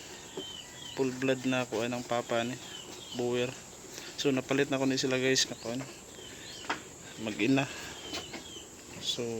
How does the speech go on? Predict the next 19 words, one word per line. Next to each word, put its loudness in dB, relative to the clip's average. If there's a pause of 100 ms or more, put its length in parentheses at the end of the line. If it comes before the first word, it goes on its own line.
(1200)
pagpalit 4
na 4
ko 6
ni 4
kaninga, 2
kaniyang 2
anak 0
is 4
na 0
pa 0
sa 4
mga 0
tulo 0
ka 4
bulan 4
siguro. 0 (1000)
So, 0
karon 4
sobra, 4